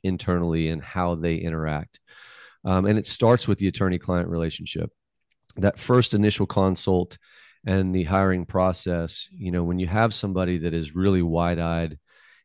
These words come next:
and, uh, they demand that their three cousins get on the phone and they're gonna tell you how, uh, this should go and all this stuff, and they start stepping on kind of the process, that's a good tell for me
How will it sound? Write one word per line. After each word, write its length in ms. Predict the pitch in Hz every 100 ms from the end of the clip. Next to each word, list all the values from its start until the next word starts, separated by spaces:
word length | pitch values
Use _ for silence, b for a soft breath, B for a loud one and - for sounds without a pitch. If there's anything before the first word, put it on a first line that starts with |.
| -
and, 340 | 85 85 85
uh, 220 | 85 82
they 160 | 82 87
demand 500 | 90 87 90 95 82
that 240 | 90 87 - _ b b
their 140 | 92 92
three 240 | - 98
cousins 420 | - 98 90 90
get 140 | 85 90
on 120 | 90
the 60 |
phone 540 | 85 90 87 87 85 82
and 100 | 85
they're 120 | 87
gonna 160 | 87 87
tell 340 | - 90 92
you 460 | 90 90 87 87 76
how, 500 | - 90 95 95 92 -
uh, 240 | 92 87
this 100 | 85
should 240 | 90 - 76
go 400 | 90 90 90 87
and 160 | 80
all 160 | 85 90
this 140 | 87
stuff, 260 | - 90 85
and 100 | 87
they 60 | 82
start 240 | - -
stepping 580 | - - 113 113 104 90
on 440 | 90 90 90 82 - b b b
kind 180 | 110 101
of 60 |
the 60 | 85
process, 720 | - 101 101 - 90 82 - _ b b b
that's 220 | 117 -
a 40 |
good 320 | 120 113 104 -
tell 340 | - 104 104
for 200 | - 92
me 500 | 90 107 104 92 127